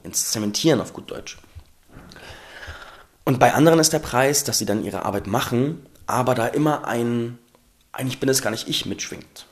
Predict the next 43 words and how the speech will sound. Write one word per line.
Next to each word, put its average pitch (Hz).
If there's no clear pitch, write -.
Und -
dann 107
kommen 107
da 107
viele, 113
also -
das -
hab 135
ich -
auch -
beobachten 113
dürfen 101
wieder 104
und 92
wieder, 110
dass -
dann 110
die 110
Leute 110
keinen 113
Bock 104
auf -
ihre 123
Kunden 135
haben 92
und 101
dass 104
sie 117
das -
Gefühl 131
haben, 123
sie 113
spielen 131
der 120
Welt 117
was 110
vor 165
und 92
dass 95
sie 110
das -
Gefühl 117
haben, 117